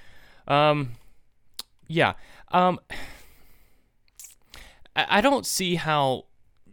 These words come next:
lobbing missiles at a war-torn, uh, socialistic wasteland that is Cuba, I don't see how that's a good idea. Um, 'cause l-, l-, I know that the U S has very, very good,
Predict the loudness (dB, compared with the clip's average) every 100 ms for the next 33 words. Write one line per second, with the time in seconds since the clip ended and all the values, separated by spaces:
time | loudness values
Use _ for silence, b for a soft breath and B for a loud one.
0 | _ -4 0 0 0 0 0 0 -2 -2
1 | -4 -4 -8 -6 -2 -2 -2 b b b
2 | b -8 -2 -2 -2 -4 -10 -10 -2 0
3 | 0 -2 -4 -2 -2 -2 -6 b b b
4 | -8 -2 -2 -2 -4 0 0 0 -4 -4
5 | -4 -6 -6 -20 -16 -10 -6 0 2 2
6 | -2 -4 -2 -2 -2 -2 -4 -6 -6 -4
7 | -2 -2 -4 -4 -4 -2 -2 -2 -4 0
8 | 0 0 -2 -8 -8 -8 -12 b b b
9 | b b -2 2 2 0 B B B -6
10 | -4 -6 -12 -12 -14 -14 -18 -20 -8 -2
11 | 0 2 0 0 0 2 2 2 0 0
12 | 0 2 2 0 0 0 0 0 0 -2